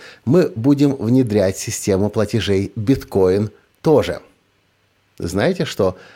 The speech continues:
обнаружила моя жена, кстати? То, что на Expedia, да-да, том сайте, на котором вы можете покупать авиабилеты,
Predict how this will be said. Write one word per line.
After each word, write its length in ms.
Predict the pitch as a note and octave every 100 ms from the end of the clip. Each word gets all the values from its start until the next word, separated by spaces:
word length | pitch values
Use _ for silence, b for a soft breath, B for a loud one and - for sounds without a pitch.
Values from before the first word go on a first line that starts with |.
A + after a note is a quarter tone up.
| B
обнаружила 600 | - A#2+ B2 C3 F#2 F#2+
моя 340 | F#2 F#2+ F#2 E2+
жена, 420 | F2+ A#2 G#2+ D2+ -
кстати? 540 | - - E2+ - - _ _ b b b b
То, 120 | C#3
что 360 | B2 - A2+ -
на 380 | G2+ G#2+ G#2 F#2 - - - - _ _ _ -
Expedia, 720 | G2+ - - D#3 F#3 F#2+ D2+ - _ _ _ _ _ _ -
да-да, 540 | G#2 F#3+ C#3 C3 D3 B B B
том 240 | - F#3+ F3
сайте, 360 | - G3+ E3
на 100 | B2
котором 340 | B2 F3+ F3 B2
вы 100 | B2+
можете 300 | D3+ B2 A#2+
покупать 400 | G#2+ - D#3 - -
авиабилеты, 800 | C3+ D3 A2+ G2+ G#2+ D#3 B2 D#2+